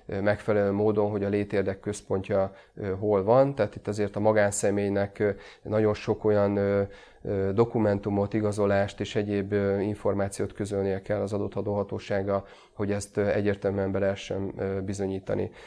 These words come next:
Ö, amennyiben a létérdek központja sem egyértelműen megállapítható, akkor, ö, a szokásos tartózkodási hely a következő pont,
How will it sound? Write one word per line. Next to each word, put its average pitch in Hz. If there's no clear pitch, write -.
Ö, 113
amennyiben 131
a 131
létérdek 143
központja 117
sem 110
egyértelműen 110
megállapítható, 120
akkor, 110
ö, 104
a 98
szokásos -
tartózkodási 101
hely 101
a 98
következő 101
pont, 107